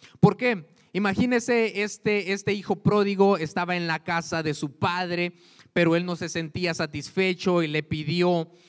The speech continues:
hermanos, eh, eh, eh, su herencia y decidió salir por el mundo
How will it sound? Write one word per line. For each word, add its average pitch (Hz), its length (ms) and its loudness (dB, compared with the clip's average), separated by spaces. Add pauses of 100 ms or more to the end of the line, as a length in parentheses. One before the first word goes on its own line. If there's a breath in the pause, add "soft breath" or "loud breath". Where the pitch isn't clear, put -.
(140 loud breath)
hermanos, 170 600 -4
eh, - 80 -12
eh, 147 560 -4
eh, 151 160 -2
su - 580 -6
herencia 180 580 -2
y 170 180 -12
decidió 185 580 -2
salir 190 340 -6
por 180 160 -4
el 165 120 -4
mundo 190 520 0